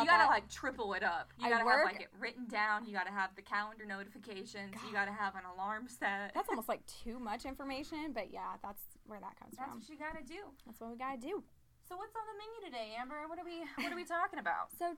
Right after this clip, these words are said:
Speaker 2: uh, today's menu, today's specials, we are going over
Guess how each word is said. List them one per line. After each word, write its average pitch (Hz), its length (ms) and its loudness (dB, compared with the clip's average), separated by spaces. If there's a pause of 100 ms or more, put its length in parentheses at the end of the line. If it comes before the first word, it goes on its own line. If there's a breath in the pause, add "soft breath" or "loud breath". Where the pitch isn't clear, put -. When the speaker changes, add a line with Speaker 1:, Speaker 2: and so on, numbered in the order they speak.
Speaker 2:
uh, 294 420 2
today's 349 340 -6
menu, 233 320 -4
today's 247 360 -8
specials, 208 680 -4
we 247 160 -6
are 294 100 -2
going 285 360 -4
over 240 720 -4